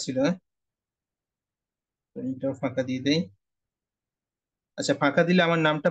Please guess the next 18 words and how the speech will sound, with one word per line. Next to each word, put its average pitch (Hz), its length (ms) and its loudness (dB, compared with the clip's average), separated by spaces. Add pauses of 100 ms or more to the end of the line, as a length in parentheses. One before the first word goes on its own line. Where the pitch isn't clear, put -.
ভালো 143 220 2
লাগবে 135 280 0
না, 127 140 0
আমার 127 200 0
এখানে 135 240 -4 (160)
নাম 127 100 -2 (100)
অনেক 131 140 -2 (100)
বড় 131 140 0 (120)
তো। - 60 0 (3750)
আচ্ছা, 139 180 -2
এবার 170 200 4
আমাদের 196 260 2
কিউআর 180 300 6
কোড 180 240 2
জেনারেট 156 360 0
করতে 147 260 -2
হবে। 139 140 0 (640)
কিউআর 196 280 4